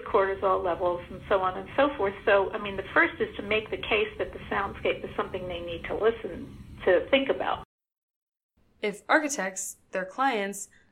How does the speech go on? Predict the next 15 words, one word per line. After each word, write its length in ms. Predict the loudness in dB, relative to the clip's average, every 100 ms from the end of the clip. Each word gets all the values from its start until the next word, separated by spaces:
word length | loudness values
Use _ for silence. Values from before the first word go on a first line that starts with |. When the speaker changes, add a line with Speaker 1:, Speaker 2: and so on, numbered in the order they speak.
| _
Speaker 2:
and 120 | -2
the 80 | 0
occupants 440 | 0 0 0 -2 -2
of 100 | -2
those 220 | -2 -2
spaces 440 | -4 -8 -8 -8
were 140 | -6 -4
more 240 | -2 0
aware 480 | 0 0 -2 -2 -4
that 140 | -8
the 120 | -12 -6
origin 460 | -2 0 0 -2
of 140 | -4 -2
their 100 | -2
problems 540 | 0 0 -2 -6